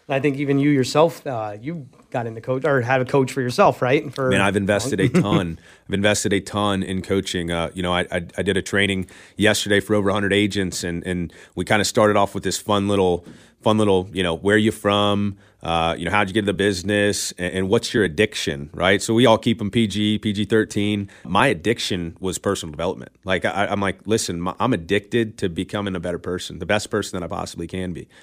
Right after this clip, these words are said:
Speaker 2: right? And I'm gonna do that through paying somebody for the knowledge that they have. 'Cause what's gonna happen with that is it's just gonna get me to where I want to go faster,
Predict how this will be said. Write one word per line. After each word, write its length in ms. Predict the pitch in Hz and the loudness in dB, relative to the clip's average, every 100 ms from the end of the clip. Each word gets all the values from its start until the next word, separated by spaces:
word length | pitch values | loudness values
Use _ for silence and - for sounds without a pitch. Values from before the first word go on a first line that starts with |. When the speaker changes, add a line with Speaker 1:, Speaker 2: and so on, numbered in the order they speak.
| _ | _
Speaker 2:
right? 180 | 85 95 | -2 0
And 80 | 98 | 2
I'm 80 | 98 | 0
gonna 140 | 101 | 0
do 220 | 87 117 | 2 2
that 320 | 107 85 92 - _ - | 4 2 0 -4 _ -4
through 140 | 101 | -4
paying 500 | 90 - 117 139 139 | -4 -2 2 2 2
somebody 340 | 123 123 120 117 | 0 0 2 2
for 140 | 107 | 0
the 60 | 104 | 0
knowledge 280 | 101 107 95 | 2 2 0
that 120 | - | -4
they 100 | 85 | -2
have. 340 | 87 104 151 | 2 2 4
'Cause 140 | - 135 | 6 6
what's 160 | 160 | 6
gonna 140 | 170 107 | 4 2
happen 500 | 82 123 165 - 104 | 2 2 4 2 0
with 140 | 90 | 2
that 180 | 87 87 | 2 2
is 100 | 95 | 0
it's 100 | 107 | -4
just 140 | 120 | -4
gonna 140 | 123 98 | -2 -2
get 200 | 98 107 | -2 0
me 120 | 117 | -2
to 160 | - | -2
where 100 | 101 | -2
I 60 | 95 | 0
want 240 | 92 92 | -2 -4
to 60 | - | -4
go 120 | 92 | -4
faster, 560 | 90 82 - - - | -2 -6 -8 -10 -14